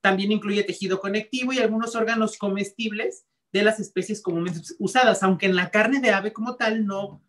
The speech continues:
involucra estas, eh, estos órganos, pues sí, también se venden y se comercializan, incluso para un caldo de pollo, pues te comes,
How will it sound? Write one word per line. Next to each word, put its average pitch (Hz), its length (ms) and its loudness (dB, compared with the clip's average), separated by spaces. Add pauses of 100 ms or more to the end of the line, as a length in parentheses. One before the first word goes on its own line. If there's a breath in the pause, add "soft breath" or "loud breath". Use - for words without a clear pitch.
(140)
involucra 185 600 0
estas, 190 520 -4 (320)
eh, 64 500 -10
estos 196 340 -4
órganos, 233 420 4
pues 247 220 -2
sí, 233 360 -4
también 175 300 0
se 180 380 -2
venden 196 360 -2
y 214 40 -2
se - 180 -10
comercializan, 165 720 -4
incluso 151 240 -4
para 143 140 -2
un 160 60 -6
caldo 160 200 0
de 160 80 0
pollo, 170 240 -2
pues 165 120 -10
te 143 120 -16
comes, 143 360 -12